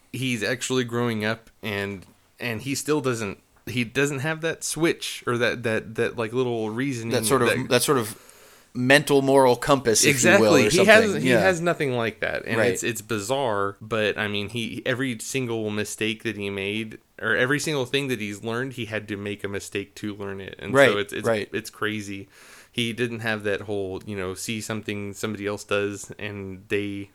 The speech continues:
Speaker 1: ate shit for it. He would still do it anyway.
Speaker 2: Right.
Speaker 1: Just 'cause he didn't know any better.
Speaker 2: Right.
Speaker 1: And so part of me thinks that it's something like that, 'cause this other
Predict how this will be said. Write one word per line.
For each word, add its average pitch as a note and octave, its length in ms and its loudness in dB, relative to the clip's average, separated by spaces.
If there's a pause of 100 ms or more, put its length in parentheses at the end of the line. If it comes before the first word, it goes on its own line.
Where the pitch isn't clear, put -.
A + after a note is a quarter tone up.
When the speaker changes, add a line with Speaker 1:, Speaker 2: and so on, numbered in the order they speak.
Speaker 1:
ate A2 240 -4
shit - 300 -4
for D3+ 260 -2
it. D#3+ 220 -6 (320)
He C3 120 -6
would A#2 140 -4
still A2 220 -4
do G#2+ 200 -4
it F#2+ 80 -6
anyway. F#2 480 -6
Speaker 2:
Right. A2 300 4 (600)
Speaker 1:
Just G#2+ 260 -6
'cause G#2 160 -6
he G#2+ 100 -4
didn't F2+ 320 -10 (240)
know G#2 260 -4
any D#2 140 -8
better. - 300 -10
Speaker 2:
Right. G#2+ 260 -6 (220)
Speaker 1:
And C3+ 160 -2
so B2+ 140 2
part C#3+ 260 0
of C#3+ 60 -2
me C3+ 120 0
thinks A#2+ 300 -4
that G2 140 -2
it's F#2+ 120 -8
something A2 280 -6
like F2+ 180 -8
that, B2 200 0
'cause G#2 200 -8
this G#2+ 320 -4
other A#2+ 380 0